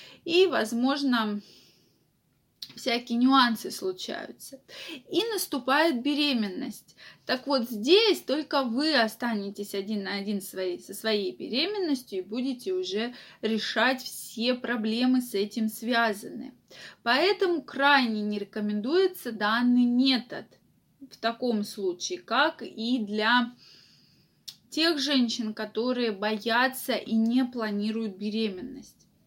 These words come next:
И вот здесь все вопросы, связанные с контрацепцией, чисто психологические. Это много зависит от психологии. То есть вот в данном методе я вам показала, как, э, женщина как раз перекладывает ответственность, опять же, такую в кавычках мнимую ответственность на мужчину,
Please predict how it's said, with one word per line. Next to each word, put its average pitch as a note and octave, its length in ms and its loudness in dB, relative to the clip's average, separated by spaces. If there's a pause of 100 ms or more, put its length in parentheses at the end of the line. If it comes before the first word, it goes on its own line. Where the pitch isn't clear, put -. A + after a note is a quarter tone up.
(1000)
И D4+ 160 2
вот C#4+ 240 6 (140)
здесь F4+ 500 6
все - 320 0
вопросы, C4+ 580 0
связанные B3 460 0
с - 60 -14
контрацепцией, B3 920 -2
чисто - 400 -2
психологические. C4 1500 -2
Это A3+ 220 -4
много D4 320 0
зависит B3+ 480 -2
от A#3+ 140 -8
психологии. B3 720 -2
То - 140 -14
есть F#3+ 100 -14
вот G3+ 120 -14
в G3 120 -14
данном A#3 380 0
методе C4+ 420 -2
я B3+ 140 2
вам A#3+ 160 0
показала, D4+ 540 0
как, A3 340 -4
э, A3 280 0
женщина C#4 520 -4
как - 180 -14
раз D4+ 200 -2
перекладывает A#3 800 -4
ответственность, C4+ 600 -2
опять B3 340 0
же, A#3 80 -6
такую A#3+ 320 -4
в - 100 -10
кавычках D4+ 720 0
мнимую B3 480 2
ответственность A#3+ 720 -6
на A3+ 80 -6
мужчину, B3 640 0